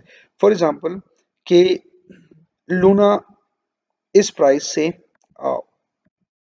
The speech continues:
जो कि price थी वन नाइनटीन, जो अपना हाई ले गया था वन नाइनटीन, इस पे थी। अब distribution किस base पे होगी वो मैं आपको समझा दूँ। अगर वन नाइनटीन से लेकर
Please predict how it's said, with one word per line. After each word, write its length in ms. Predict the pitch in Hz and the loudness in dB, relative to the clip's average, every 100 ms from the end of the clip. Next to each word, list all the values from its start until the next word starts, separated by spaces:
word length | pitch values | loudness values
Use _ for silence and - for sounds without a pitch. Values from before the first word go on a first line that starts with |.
| _ 151 | _ -2
जो 100 | 147 | 0
कि 120 | 151 | -2
price 400 | - 139 143 - | 0 0 0 -4
थी 80 | 143 | -6
वन 220 | 135 139 | -2 -2
नाइनटीन, 680 | 143 127 131 131 180 151 151 - _ _ _ _ _ _ _ _ _ _ _ _ _ _ - | 0 -2 -2 -4 -6 -4 -6 -12 _ _ _ _ _ _ _ _ _ _ _ _ _ _ 0
जो 80 | 151 | 2
अपना 240 | 139 147 139 | 2 0 -4
हाई 260 | - 147 147 | 0 0 0
ले 180 | 143 139 | -2 -2
गया 160 | 139 131 | 0 -2
था 200 | 139 131 - | 0 -2 -2
वन 140 | 135 127 | -4 -4
नाइनटीन, 500 | 117 110 - 123 113 _ _ _ _ _ - | -4 -6 -8 -14 -16 _ _ _ _ _ 0
इस 200 | 202 - | 0 0
पे 160 | 165 | -8
थी। 180 | 143 156 - | -8 -8 -4
अब 140 | 160 | -4
distribution 440 | 160 180 202 185 226 | -4 -4 -4 -4 -6
किस 140 | 233 | -4
base 200 | 185 156 | 0 0
पे 80 | 147 | 2
होगी 180 | 151 165 | 0 0
वो 140 | 160 | -2
मैं 140 | 147 139 | 0 0
आपको 240 | 127 - | 0 -4
समझा 340 | - 139 131 120 | -10 -2 2 2
दूँ। 100 | 156 - - _ _ | 0 -8 -20 _ _
अगर 200 | 165 185 | 0 0
वन 180 | 175 190 | 0 -2
नाइनटीन 480 | 208 214 202 196 202 | -2 -2 -2 -4 -4
से 180 | - 185 | 0 0
लेकर 460 | 160 156 - 180 | 0 -2 -2 -4